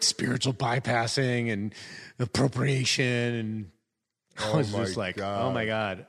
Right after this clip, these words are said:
Speaker 1: God. Uh, okie dokie."
Speaker 2: Dude.
Speaker 1: All right. Um, uh, back to the drawing board, right? So
Speaker 2: Yeah.
Speaker 1: how do I communicate with even these guys?
Speaker 2: Mm.
Speaker 1: So my thing is, again, turn the po-,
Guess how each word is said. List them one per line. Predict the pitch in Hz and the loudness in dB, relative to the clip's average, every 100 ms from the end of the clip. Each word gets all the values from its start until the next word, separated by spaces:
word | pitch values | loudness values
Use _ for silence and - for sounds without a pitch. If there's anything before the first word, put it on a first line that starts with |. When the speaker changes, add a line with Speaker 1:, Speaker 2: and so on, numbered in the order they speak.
| - | -14
Speaker 1:
God. | |
Uh, | 110 98 95 95 98 | -10 -10 -10 -12 -8
okie | 98 120 151 - - 202 | -6 -6 -6 -12 -10 -6
dokie." | 226 196 185 180 - | -6 -6 -8 -8 -12
Speaker 2:
Dude. | 123 143 151 151 139 117 98 92 | -12 -8 -6 -6 -6 -8 -12 -10
Speaker 1:
All | 117 | -2
right. | 143 127 120 127 131 | 0 0 0 -4 -8
Um, | 123 117 113 110 98 - _ | -4 0 0 -2 -6 -12 _
uh, | 139 | -4
back | 139 156 175 | 6 6 6
to | 202 | 2
the | 165 | 6
drawing | 214 349 427 | 6 6 4
board, | 120 87 | 0 0
right? | 120 147 220 - | 2 4 4 -2
So | - | -4
Speaker 2:
Yeah. | 110 | 2
Speaker 1:
how | 147 143 | 6 6
do | 165 | 8
I | 160 160 | 6 6
communicate | - 170 226 - 147 | 4 0 0 0 0
with | 135 | 0
even | 175 165 160 | -4 -2 0
these | 180 415 | 0 -4
guys? | - 90 151 - | -4 -4 -4 -12
Speaker 2:
Mm. | 113 107 85 - | -10 -10 -10 -10
Speaker 1:
So | - 135 | -2 2
my | 131 | 4
thing | 185 147 131 | 4 2 0
is, | 139 151 | 0 -2
again, | 127 151 175 | -2 -2 -2
turn | 101 123 127 | -4 -4 -4
the | |
po-, | 131 113 | -4 -8